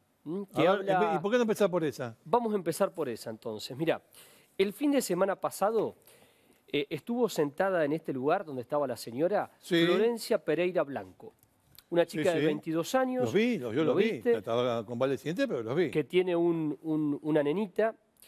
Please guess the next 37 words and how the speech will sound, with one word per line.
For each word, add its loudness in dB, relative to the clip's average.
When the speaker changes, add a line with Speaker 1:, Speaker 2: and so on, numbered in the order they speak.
Speaker 1:
Es -6
una 2
chica 0
que -2
su -10
tío, 0
lo -2
ha 2
denunciado -2
en -2
la 0
justicia, -4
la 0
abusaba 0
y -4
la 0
violaba 0
Speaker 2:
Oh. -6
Speaker 1:
desde 0
Speaker 2:
Sí. 2
Speaker 1:
los 0
cuatro 0
años -2
hasta -4
los -6
dieciséis. -8
Ella 2
va 4
a 0
los -6
tribunales 0
de -4
San -4
Martín, -2
le 2
pide 0
al, -4